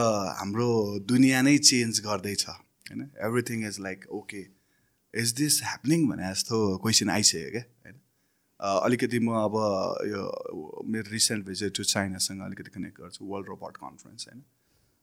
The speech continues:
अ, यहाँ बसिराख्दाखेरि we were t-, talking about robotics, यो गर्नुपर्छ, त्यो गर्नुपर्छ, इभेन्टहरू गरिरहेको थियो, होइन? अलिकति हामीले चाहिँ, अ, यहाँनिर क्यापेसिटी बिल्डिङ गरिरहेको थियो, इभेन्टहरू भइरहेको थियो।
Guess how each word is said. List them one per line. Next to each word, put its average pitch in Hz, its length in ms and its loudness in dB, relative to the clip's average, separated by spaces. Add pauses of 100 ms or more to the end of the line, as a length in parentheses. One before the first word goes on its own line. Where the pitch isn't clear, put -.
(100)
अ, - 140 -14
यहाँ 139 260 2
बसिराख्दाखेरि 131 800 -2
we 131 140 -4
were 127 160 0
t-, 110 220 -2 (100)
talking 120 240 0
about 117 240 -4
robotics, 120 600 -4
यो 117 120 -4
गर्नुपर्छ, 113 440 -8
त्यो 117 240 -8
गर्नुपर्छ, 107 440 -8
इभेन्टहरू 110 720 0
गरिरहेको 107 720 -4
थियो, 120 120 -6
होइन? 113 500 -10
अलिकति 107 520 -12 (340)
हामीले 92 320 -2
चाहिँ, 113 280 0 (420)
अ, 92 420 -2
यहाँनिर 101 300 -4
क्यापेसिटी 113 500 0
बिल्डिङ 107 340 2
गरिरहेको 104 340 -4
थियो, 104 160 -2
इभेन्टहरू 101 440 -6
भइरहेको 92 540 -12
थियो। 117 80 -20